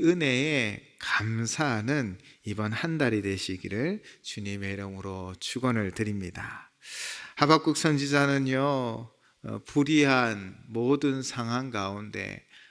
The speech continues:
하나님께서 바벨론을 통하여 심판하실 것이라 말씀하실 때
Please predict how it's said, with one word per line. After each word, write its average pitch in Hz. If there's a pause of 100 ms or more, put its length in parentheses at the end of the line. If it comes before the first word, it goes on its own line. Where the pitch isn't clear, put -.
하나님께서 113
바벨론을 120
통하여 110
심판하실 135
것이라 110
말씀하실 98
때 117